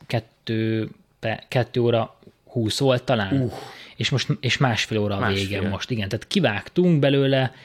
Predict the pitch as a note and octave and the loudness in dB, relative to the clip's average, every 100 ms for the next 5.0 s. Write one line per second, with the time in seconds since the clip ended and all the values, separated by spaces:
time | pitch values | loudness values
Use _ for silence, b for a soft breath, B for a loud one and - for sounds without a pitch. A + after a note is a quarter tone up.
0 | B B B B B - C3 - C3+ C3+ | B B B B B -2 -2 0 0 0
1 | A2+ G#2 - C3 G#2+ E2+ A2 - G#2+ F2+ | 0 -2 -2 -4 -4 -4 -10 -8 -8 -8
2 | - C3+ A#2+ A2 G2+ G2 G#2+ - F2 F#2 | -6 -6 -4 -6 -6 -8 -10 -8 -8 -8
3 | - C#2+ C#2 - C3 D#3+ A3+ A3 A2 A#2 | -12 -14 -14 -2 4 6 6 4 4 4
4 | F3+ C#3+ C3 C#3+ - - - D3 B2 | 4 4 0 -2 -6 -4 0 2 0